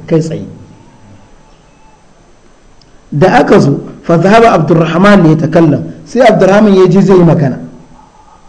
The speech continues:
Kuna ji da ke ko? Saboda me zai yi magana Abdurrahman? Zai, fa zahaba Abdurrahman ya takallam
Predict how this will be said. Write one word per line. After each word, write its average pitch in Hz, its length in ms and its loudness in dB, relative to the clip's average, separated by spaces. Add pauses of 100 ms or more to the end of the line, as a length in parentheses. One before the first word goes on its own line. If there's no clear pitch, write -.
(3500)
Kuna 196 240 2
ji 190 80 0
da 170 80 0
ke 175 240 0
ko? 190 360 -2
Saboda 240 360 2
me 202 140 4
zai 226 180 4
yi 214 60 4
magana 196 460 2
Abdurrahman? 160 840 0 (260)
Zai, 214 460 -2 (180)
fa 202 160 0
zahaba 202 380 2
Abdurrahman 180 480 2
ya 175 80 2
takallam 202 720 0